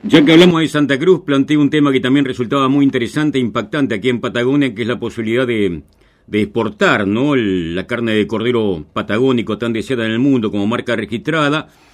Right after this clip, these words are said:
bueno, no solo a países, eh, cercanos como Brasil, sino también al mercado común europeo, y eso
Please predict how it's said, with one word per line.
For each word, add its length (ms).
bueno, 220
no 340
solo 260
a 100
países, 520
eh, 120
cercanos 480
como 160
Brasil, 400
sino 200
también 260
al 60
mercado 360
común 220
europeo, 480
y 80
eso 320